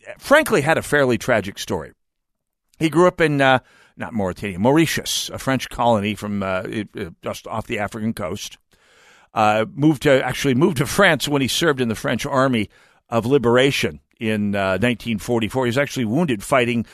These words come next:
for the good guys. Uh, he was actually something of a war hero in his way when he was still nineteen years old.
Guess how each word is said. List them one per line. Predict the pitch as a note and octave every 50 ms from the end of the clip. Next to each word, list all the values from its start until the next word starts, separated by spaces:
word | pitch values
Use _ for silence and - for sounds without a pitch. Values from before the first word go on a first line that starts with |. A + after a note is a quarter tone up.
| - - _ _
for | - - - D4
the | G#3+ G3+
good | G3+ D4 D4+
guys. | B3+ F3 - - D2 - - - - - - _ _ _ _ _ _ _ -
Uh, | - - C3+ - D3 D3+ D3
he | E3 D#3+
was | D3 B2 E3
actually | F3 D#3+ - D3 C3
something | - F3+ E3+ - F3+ F3
of | D#3 D#3
a | D#3
war | E3 F#3+ G3+ G#3+ F3+
hero | D3 C3 A2+ G2+ G#2+ A2
in | G#2
his | G#2+ G2+ G2+
way | C3 D#3+ B2+
when | G2 A2 A#2
he | G#2+
was | G#2 -
still | - - C#3 B2+ A#2 G#2+ -
nineteen | - C3+ A#2+ B2 C3 C3 - - B2+ C3 A#2+ A#2
years | A2+ A2+ G2 A#2
old. | C#3+ C#3+ G#2 - - -